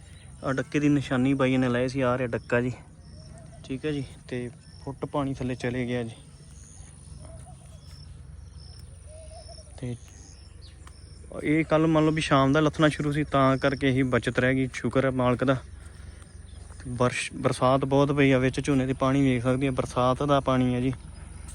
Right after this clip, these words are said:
ਇਹ ਨਾਲੀ ਦਾ ਪਾਣੀ ਨਹੀਂ ਗਾ, ਬਰਸਾਤ ਦਾ ਵਿੱਚ ਪਾਣੀ ਇਹਦੇ।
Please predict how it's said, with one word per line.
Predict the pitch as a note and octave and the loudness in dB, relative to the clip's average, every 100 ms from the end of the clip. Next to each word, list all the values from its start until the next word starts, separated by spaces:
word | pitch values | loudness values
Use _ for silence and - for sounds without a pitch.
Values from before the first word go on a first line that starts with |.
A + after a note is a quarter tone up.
| - | -6
ਇਹ | C3+ | -2
ਨਾਲੀ | B2+ B2 C3+ | 0 0 0
ਦਾ | C#3 | 0
ਪਾਣੀ | C3+ C3+ | 2 2
ਨਹੀਂ | C3 C3+ | 4 4
ਗਾ, | D3 | 2
ਬਰਸਾਤ | C3 A#2+ B2+ A#2+ C3+ | 0 0 2 2 2
ਦਾ | C3+ | 0
ਵਿੱਚ | B2+ - | 0 -4
ਪਾਣੀ | - B2 B2+ C3 | -4 0 2 2
ਇਹਦੇ। | C#3+ | 0